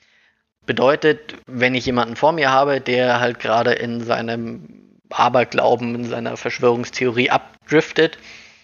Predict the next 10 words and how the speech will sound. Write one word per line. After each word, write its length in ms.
und 300
ich 340
habe 220
das 220
Gefühl, 360
ich 100
möchte 320
was 200
sagen, 440
aber 380